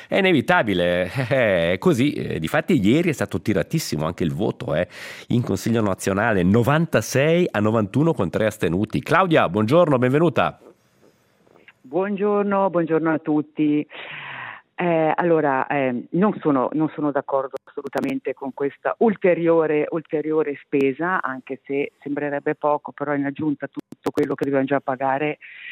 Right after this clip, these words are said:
Speaker 2: per molti potrebbe essere veramente la differenza. Ma, eh, mi, mm, cioè, stavo pensando che poco tempo fa a una trasmissione si diceva che troppa gente si, eh, va in internet per curare le malattie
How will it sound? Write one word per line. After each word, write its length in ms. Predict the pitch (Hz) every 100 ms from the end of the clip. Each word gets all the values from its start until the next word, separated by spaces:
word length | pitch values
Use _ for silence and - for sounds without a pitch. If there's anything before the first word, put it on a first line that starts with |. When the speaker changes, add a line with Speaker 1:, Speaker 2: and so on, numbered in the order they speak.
| - -
Speaker 2:
per 180 | 208 165
molti 420 | 165 170 - 175
potrebbe 380 | 165 156 156 143
essere 280 | 143 147 143
veramente 600 | 143 139 147 143 156 147
la 120 | 156
differenza. 800 | 139 147 147 135 127 117 180 226 - - - _ _ _
Ma, 300 | 160 170 180 -
eh, 220 | 165 156
mi, 160 | 170 170 165
mm, 460 | 160 147 139 139 135
cioè, 180 | 147 135
stavo 240 | - 202 208
pensando 720 | 196 185 - 175 170 190 247
che 180 | 180 -
poco 380 | 190 196 175
tempo 380 | - 170 160 240 -
fa 320 | 156 180 214 202 _ - -
a 80 |
una 160 | 160 170
trasmissione 720 | 180 165 214 220 175 180 190
si 80 | 196
diceva 400 | 185 - 175 180
che 160 | - 175
troppa 400 | 180 180 - 170
gente 720 | 180 180 180 185 - 202 196 -
si, 280 | 160 156 143
eh, 200 | 131 131 _ -
va 160 | 165
in 120 | 175
internet 560 | 214 202 185 190 190 190
per 160 | 175 151
curare 300 | 175 170 160
le 120 | 165
malattie 800 | 156 156 156 - 220 220 214 214